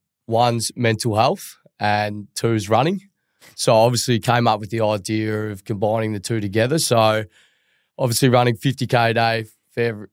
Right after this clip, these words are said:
for fifty days was a challenge, and I wanted to raise money for an, the Out of the Blue mental health and wellbeing program we've started up at the football, at De La Salle Football Club.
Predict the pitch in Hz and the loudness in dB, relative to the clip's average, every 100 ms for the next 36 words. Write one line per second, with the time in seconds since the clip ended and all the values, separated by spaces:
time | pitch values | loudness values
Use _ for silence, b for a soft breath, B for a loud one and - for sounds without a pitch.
0 | _ - 113 131 - 110 110 110 104 101 | _ -12 -6 -6 -2 2 2 0 -4 -10
1 | 101 - 135 185 208 - - 107 107 107 | -4 0 2 2 -2 -6 -2 0 2 0
2 | 113 110 110 - 110 110 107 - 110 113 | -2 -2 -4 -4 -2 -2 -4 -6 -2 0
3 | 107 98 110 110 110 107 - 110 110 113 | 0 -2 0 0 0 -4 -2 -2 0 -4
4 | - 90 117 107 117 107 104 120 113 117 | -8 -4 -2 2 0 0 0 0 0 -2
5 | 110 107 110 107 113 104 113 117 117 - | -4 -4 -4 -4 -2 0 0 0 -2 -2
6 | 110 107 113 110 110 - 113 - - 107 | -2 0 0 0 -4 -6 -6 -2 2 2
7 | 107 110 104 110 107 - 123 127 123 123 | 2 -2 -4 -8 -12 -10 -2 -2 0 -4
8 | - 117 113 - 117 104 139 147 131 143 | -2 0 0 0 -2 -2 -4 0 2 2
9 | 190 | -2